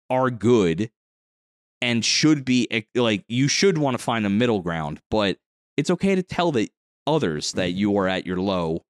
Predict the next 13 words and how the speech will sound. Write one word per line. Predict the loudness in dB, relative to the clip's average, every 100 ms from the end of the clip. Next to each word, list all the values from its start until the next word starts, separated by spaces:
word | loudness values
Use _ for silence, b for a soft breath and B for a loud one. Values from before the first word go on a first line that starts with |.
| _
or | -4
at | -4 -4
your | -8
high. | -6 -4 -4 -6 -10 -14 _ _ _ _ -6
And | -4 -2
I |
think | -2 -4 -4
that | -2 -2 -4 _ _ -8
a | -6
zombie | -2 -2 0 0
apocalypse, | -2 -2 -4 -2 -2 -2 -2 -4 -6 _ _
like, | -4 -4
framing | -6 -4 -2 0 -2 -2